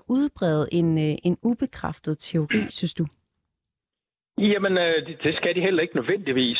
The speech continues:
Speaker 2: Øh, så, som, som jeg har sagt der, så, så for mig det afgørende, det er jo ikke Hersh, fordi jeg har, jeg har tænkt det samme som Hersh. Jeg har været optaget af den her historie.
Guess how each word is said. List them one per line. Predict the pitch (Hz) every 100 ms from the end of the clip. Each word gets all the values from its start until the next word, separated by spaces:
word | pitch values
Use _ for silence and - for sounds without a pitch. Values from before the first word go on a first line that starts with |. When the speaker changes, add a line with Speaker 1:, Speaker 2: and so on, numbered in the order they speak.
| -
Speaker 2:
Øh, | 131
så, | - 156 135 139
som, | 151 127
som | 127 160 143
jeg | 135
har | 127
sagt | - 185 -
der, | 196 165
så, | 135 185 165
så | - 175 170
for | 170
mig | 143 135 190
det | 180
afgørende, | 113 185 - 165 110
det | 156
er |
jo | 147
ikke | 143 -
Hersh, | 123 160 -
fordi | 143 127 123
jeg | 180
har, | 180 98 - - - -
jeg | 151
har | 160 - -
tænkt | 208 - -
det | 123
samme | 127 110 156
som | - 117
Hersh. | 117 135 139
Jeg | 151
har |
været | 156 131
optaget | - 190 - 170 123
af | 113
den | 151
her | 139 131
historie. | 104 - 165 160 107